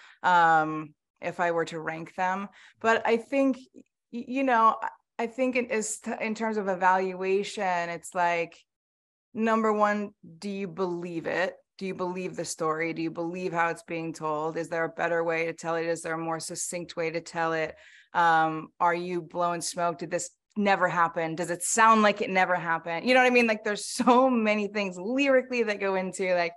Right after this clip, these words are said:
questions that go into the lyrics. Um, and so, I, you know, I think I get to a point where, like, "I'm okay with it," and then I have to show it to somebody else, and then I turn into, like, a nervous five-year-old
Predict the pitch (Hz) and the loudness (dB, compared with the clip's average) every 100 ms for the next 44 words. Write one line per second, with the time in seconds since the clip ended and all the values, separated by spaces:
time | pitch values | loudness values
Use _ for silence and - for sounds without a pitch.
0 | - - _ - 208 - 196 180 180 180 | -14 -20 _ 0 0 0 -4 -4 -2 -2
1 | 170 175 170 170 - - - - - 180 | -2 -2 -2 -4 -10 -20 -20 -4 2 6
2 | 175 170 165 165 - _ - 190 185 - | 6 4 0 -6 -12 _ -4 -2 -2 2
3 | 196 185 185 175 180 - _ - - - | 4 6 6 4 0 -12 _ -10 -10 -16
4 | - - 220 196 175 190 190 - 196 208 | -18 -4 0 4 4 4 -2 -2 -2 -2
5 | - 180 180 185 175 175 175 170 165 - | -2 -4 -2 -4 -2 2 2 2 -2 -10
6 | _ _ _ _ 196 185 180 - 180 190 | _ _ _ _ 2 2 0 -2 -2 -2
7 | 185 - 180 208 208 202 202 170 170 180 | -4 6 6 8 8 6 2 -4 -2 0
8 | 190 233 269 285 320 339 285 277 349 370 | 2 0 -2 -4 -4 -4 -6 -6 -2 0
9 | 370 - 196 190 185 175 170 165 170 156 | 0 0 -2 0 0 0 0 0 -4 -4
10 | 160 156 160 160 160 165 160 - 160 - | -4 -4 -6 -6 -4 0 0 0 -4 -8
11 | 170 170 170 170 165 165 165 170 165 165 | -6 -4 -4 -4 -6 -8 -6 -6 -6 -8
12 | 165 160 165 165 160 156 156 165 156 156 | -6 -6 -6 -4 -4 -4 -6 -4 -4 -4
13 | 156 151 156 | -4 -4 -4